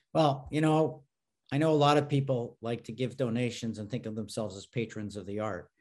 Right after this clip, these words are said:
but you've given of yourself fully as an entrepreneur. And so I consider you a true patron of the arts. And I wanna thank you through covid, what you've done and how you've sort of stood the test of time. Uh, we expect to see you again in our series again this year, uh, coming back with Ty Cooper.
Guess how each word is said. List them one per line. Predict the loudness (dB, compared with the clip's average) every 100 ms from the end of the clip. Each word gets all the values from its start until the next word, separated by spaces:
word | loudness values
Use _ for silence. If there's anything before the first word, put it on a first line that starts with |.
| _ _ _ _ -14
but | -4
you've | -2 0
given | 0 2 0
of | -2
yourself | -4 -6 -2 -4 -4 -2
fully | 0 0 -2 -8 -12
as | -8
an | -6 -4
entrepreneur. | -6 -8 -8 -6 -4 -8 -16 _ _
And | -12
so | -4 0
I | 0
consider | -2 -4 -4
you | -4 -4 -4
a | -6
true | -2 0 0
patron | 0 -4 -2 -6
of | -6
the | -8
arts. | -6 -8 -6
And | -6
I |
wanna | -4 -4
thank | -2 -2 0
you | -2 -6
through | -2 -4
covid, | 0 0 0 -2 -2
what | -4 -4
you've | -4 -2
done | -2 0 0
and | 0
how | 0
you've | 0 -2
sort | -2 -2
of | -2
stood | 0 0
the | 0
test | 2 2 0
of | -4
time. | 2 6 6 6 -4 -18 -18 -18 -20 0
Uh, | 4 6 4 0 _ _
we | 8 8
expect | 10 8 8
to | 4
see | 4 8
you | 10
again | 10 8 8 6
in | 4
our | 2
series | 0 0 2 2 2
again | 0 2
this | 2 0 0
year, | 2 0 0
uh, | -2 0 0
coming | 2 4 6
back | 6 4 4
with | 0
Ty | 2 2
Cooper. | 2 0 0 -2